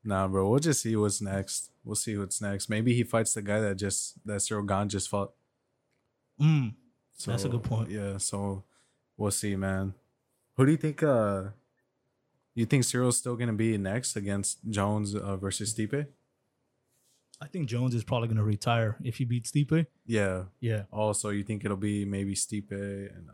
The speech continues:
Speaker 1: uh, Cyril for the, for the
Speaker 2: Mm.
Speaker 1: belt? 'Cause Cyril's rank one, right? I think he is.
Speaker 2: I think, yeah, I think so.
Speaker 1: It's either him or Sturgay. 'Cause
Speaker 2: Yeah,
Speaker 1: Stur-,
Speaker 2: one of 'em.
Speaker 1: Sturgay's fucking scary, bro.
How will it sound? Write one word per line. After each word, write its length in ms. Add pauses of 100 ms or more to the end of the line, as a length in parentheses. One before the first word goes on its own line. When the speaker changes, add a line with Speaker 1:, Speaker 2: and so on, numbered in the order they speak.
Speaker 1:
uh, 180 (120)
Cyril 460 (1500)
for 100
the, 160
for 140
the 100
Speaker 2:
Mm. 40
Speaker 1:
belt? 320 (460)
'Cause 160
Cyril's 480
rank 360
one, 320
right? 240 (960)
I 60
think 220
he 120
is. 420 (340)
Speaker 2:
I 60
think, 220
yeah, 200
I 20
think 240
so. 320 (200)
Speaker 1:
It's 160
either 180
him 240
or 80
Sturgay. 500 (1300)
'Cause 140
Speaker 2:
Yeah, 120
Speaker 1:
Stur-, 100
Speaker 2:
one 80
of 100
'em. 80
Speaker 1:
Sturgay's 340
fucking 280
scary, 420
bro. 320